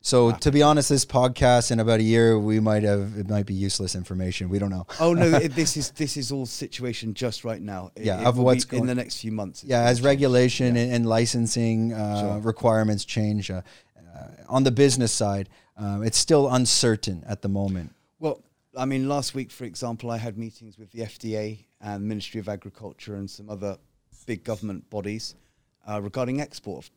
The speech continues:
Speaker 2: cannabis flower, the efflorescence, T H C part, because I've got big orders and contracts in Israel. And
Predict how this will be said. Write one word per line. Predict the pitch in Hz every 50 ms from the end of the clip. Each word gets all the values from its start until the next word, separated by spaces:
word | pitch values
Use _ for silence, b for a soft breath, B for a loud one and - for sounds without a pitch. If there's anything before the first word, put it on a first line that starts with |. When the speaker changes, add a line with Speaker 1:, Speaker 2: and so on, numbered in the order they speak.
| _
Speaker 2:
cannabis | - - 120 113 104 107 104
flower, | - - - 117 107 92 87 85 82 _ _ _ _ _ _ _ _ -
the | 107 110
efflorescence, | 104 - - 110 107 101 - - 92 80 - - - -
T | - - 120 107
H | 101 - -
C | - 113 107
part, | - - 92 82 78 - _ _ _ _ _ _ _ _ _ _
because | - 110 87 -
I've | 104 101 95 -
got | - 110 - -
big | - 127 110
orders | 131 131 123 117 123 110 -
and | 113 110 110
contracts | - 120 113 104 - 110 107 - - - -
in | 110 107 104 95 - _
Israel. | - 131 120 - 90 82 80 _ _ _ _ _ _ _ _ _ _ _ _ _ _ _ -
And | 117 117 117 117 113 -